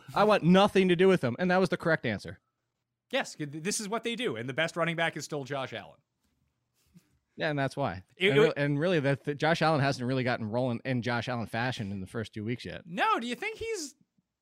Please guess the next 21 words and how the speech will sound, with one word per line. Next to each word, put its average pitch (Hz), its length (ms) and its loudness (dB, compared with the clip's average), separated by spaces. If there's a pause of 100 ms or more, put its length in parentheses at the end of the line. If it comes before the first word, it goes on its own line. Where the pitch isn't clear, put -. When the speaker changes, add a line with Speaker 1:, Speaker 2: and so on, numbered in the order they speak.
(280)
Speaker 2:
wh-, 233 200 -14
what's 427 180 -6
going 359 240 -2
on 233 160 -4
with 233 120 -6
the 156 60 -6
Bills? 160 240 -8
Speaker 1:
Regressed? 113 500 -4 (240)
Speaker 2:
I-, 226 140 -2
is 254 160 -2
it 269 200 -4
that 294 180 0
he's 262 180 -2
regressed, 226 560 -4
or 202 120 -4
are 190 40 -4
they 202 140 -2
just 190 180 -6
complacent 170 600 -10
so 82 200 -18
far? - 260 -20